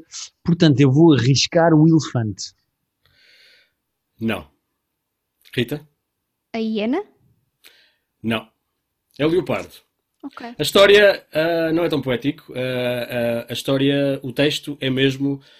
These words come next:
Speaker 2: "Aí vem um leão, pai. Oh sim, é um leão.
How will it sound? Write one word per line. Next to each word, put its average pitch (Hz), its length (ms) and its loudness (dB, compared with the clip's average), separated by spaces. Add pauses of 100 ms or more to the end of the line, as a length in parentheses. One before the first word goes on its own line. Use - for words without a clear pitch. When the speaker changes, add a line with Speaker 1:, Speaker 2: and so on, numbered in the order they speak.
(560)
Speaker 2:
"Aí 175 180 2
vem 165 240 2
um 156 80 2
leão, 147 340 0 (760)
pai. 135 320 -2 (580)
Oh 175 140 -2
sim, 156 360 0
é 135 80 -2
um 147 120 0
leão. 135 380 -2